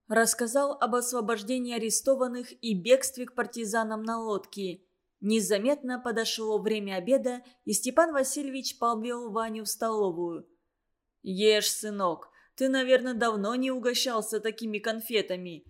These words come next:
Теперь мы с тобой заживем. Душа за вас болела, чего только не передумал». В каждом жесте, в сдержанной улыбке чувствовалось, как был рад этот суровый человек появлению сына.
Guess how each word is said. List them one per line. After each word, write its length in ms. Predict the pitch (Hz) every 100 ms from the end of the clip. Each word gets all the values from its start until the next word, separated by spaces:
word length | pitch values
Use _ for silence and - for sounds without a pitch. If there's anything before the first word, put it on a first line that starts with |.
| _ _ _
Теперь 520 | 233 240 - 208 220
мы 160 | 220 226
с 80 | -
тобой 380 | 214 196 214
заживем. 960 | 214 220 190 208 185 208 208 196 175 - _ _ _
Душа 680 | 208 254 240 - 208 208 196
за 200 | 190 208
вас 300 | 202 202 180
болела, 720 | 208 202 202 196 185 175 165 - _
чего 400 | - 269 254 262
только 340 | 254 247 233 247
не 140 | 240
передумал». 880 | 240 240 233 247 226 190 165 156 - _ _ _ _ _ _ _ _
В 120 | -
каждом 540 | - 277 294 254 277 269
жесте, 680 | 202 214 180 - - 180
в 40 | 170
сдержанной 680 | 175 254 240 262 247 254 254
улыбке 600 | 254 240 220 202 - 196
чувствовалось, 960 | - 262 277 262 254 247 254 240 - - _
как 300 | - 226 202
был 260 | 190 233 220
рад 320 | 220 240 247 -
этот 280 | 247 233
суровый 540 | - 226 220 269 262 247
человек 580 | - 254 240 240 233 -
появлению 600 | 233 226 233 233 226 226
сына. 580 | - 240 208 180 170